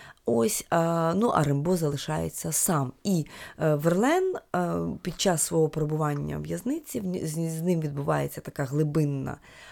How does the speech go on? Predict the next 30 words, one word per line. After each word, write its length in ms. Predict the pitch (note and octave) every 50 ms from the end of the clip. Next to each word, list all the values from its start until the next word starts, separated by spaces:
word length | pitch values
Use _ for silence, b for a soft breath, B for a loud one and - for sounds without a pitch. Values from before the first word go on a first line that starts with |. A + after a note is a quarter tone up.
| B B
трансформація, 920 | - D#3 D#3 D3 - - D#3+ D#3+ F3 G3+ A3+ A#3+ A#3 A3+ - - F#3+ F3+
відбувається 640 | E3+ D#3+ D3+ D3+ D3 C#3+ D#3 D3+ D3 C#3+ C#3 - C#3+
такий 320 | C#3+ - - - - D3 C#3+
момент 460 | C#3+ C#3+ D3 C#3+ C3+ C3 C#3 D3 C#3
дуже 220 | C#3+ C#3 C#3+ C#3+
сильного 380 | - - - D3 D3+ - D3 -
покаяння. 800 | - - - - D#3+ E3+ G#3 A#3 B3+ B3+ B3 A#3+ A#3 A3+ G#3+ B B B B B B B B -
Він 260 | D3 D3+ D#3+ D#3 D#3
не 100 | D#3 D#3+
лише, 460 | D#3+ D#3+ D#3 - - G#3 A3+ A3+ A3 B B B B B B B
е, 80 | C3+
приймає 380 | - - D3+ D3 D3 C#3+ D3 C#3+
рішення 360 | D3+ C#3+ C3+ - D3+ D3 C#3
повернутися 600 | - - C#3 C#3+ C#3 C#3+ C#3+ C#3 - - - C#3
до 100 | C#3 C#3
своєї 280 | - - - C#3+ C#3 C3
родини, 460 | B2+ C3 C3+ E3 F#3 G3+ F#3+ F#3 D#3+
до 120 | D3+ D3
своїх 300 | C#3 - - D3 C#3 C3
дітей, 460 | C3+ C#3 C3+ - - G3 G#3+ A#3 A#3 -
але 180 | - C#3+ C#3+ D3
також 460 | C#3+ - C#3+ - - G3 F#3 D#3 D3+
він 120 | D3+ C#3+
навертається 680 | C#3+ C#3+ C3+ C#3 C3+ - D3+ D3+ D3+ D3+ D3 - - C#3
на 200 | C#3+ D3 D3 C#3 B B B B B B
католицизм. 800 | - - D3 - - C3+ B2+ C3 - - - G#3+ G#3 F3 E3 C3+ B2+ - B B B B B B _ -
І 140 | E3 D#3 D3+
от 220 | C#3+ D3 C#3+ -
Верлен 560 | D#3+ E3 D#3+ D#3 E3 E3 E3 D#3 D3+ C#3+ C#3+ - -
після, 480 | F3+ E3 C#3 - - C#3+ C3+ C3 -